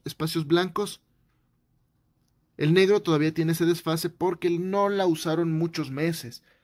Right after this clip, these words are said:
Eso se va a ir recuperando poco a poco conforme vayan imprimiendo en alta calidad.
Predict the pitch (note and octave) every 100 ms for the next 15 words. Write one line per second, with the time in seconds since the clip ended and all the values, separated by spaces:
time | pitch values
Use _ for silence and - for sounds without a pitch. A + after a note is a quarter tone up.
0 | _ _ _ _ - F#3 A3 - F3 D#3+
1 | D#3+ F3 F#3 F#3 E3 D#3+ E3 D3 - D#3+
2 | C#3 D#3+ C#3 A#2+ B2+ C#3 B2+ C3 C3+ C3
3 | A#2 A#2 B2 C3 A#2 A2 B2 C#3+ D3+ F#3+
4 | F#3